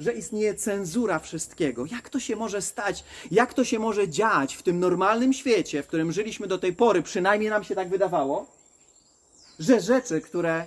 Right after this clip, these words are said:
są prawdą, które są przekazywane przez ludzi świadomych,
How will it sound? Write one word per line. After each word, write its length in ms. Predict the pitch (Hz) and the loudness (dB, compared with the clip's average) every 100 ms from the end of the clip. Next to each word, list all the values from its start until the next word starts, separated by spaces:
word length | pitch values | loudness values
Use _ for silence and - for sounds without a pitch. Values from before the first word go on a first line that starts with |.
| - | -10
są 200 | - 214 | -6 -4
prawdą, 580 | 226 240 170 127 127 143 | 0 2 2 0 -4 -6
które 300 | 147 156 143 | -6 -4 -4
są 240 | - 151 147 | -2 -4 -4
przekazywane 640 | 170 175 165 180 190 151 | -4 -4 -2 0 0 0
przez 200 | - 151 | -2 -4
ludzi 220 | 196 160 | -4 -6
świadomych, 560 | 170 190 160 123 127 | -4 -2 0 0 -2